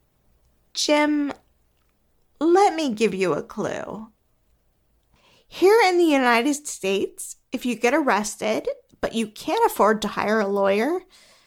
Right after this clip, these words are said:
you automatically get a public defender. Basically, a lawyer who doesn't cost you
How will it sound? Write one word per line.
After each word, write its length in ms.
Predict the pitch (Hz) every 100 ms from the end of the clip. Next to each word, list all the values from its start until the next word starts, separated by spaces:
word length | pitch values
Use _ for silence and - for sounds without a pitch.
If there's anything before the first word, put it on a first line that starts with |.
| _ _
you 180 | - 294
automatically 840 | 330 381 480 427 392 370 - 370
get 440 | 269 269 277 - _ _ _ -
a 80 | 208 _
public 560 | - - - 320 320 -
defender. 680 | 220 - 220 220 208 - - - _ _ _ _ _ _ _ _ _ _ _
Basically, 640 | 302 339 381 - 359 330 -
a 120 | -
lawyer 500 | 233 208 226 254 269
who 140 | 262 254
doesn't 440 | 196 220 233 202
cost 440 | - 196 190 - 214
you 180 | 190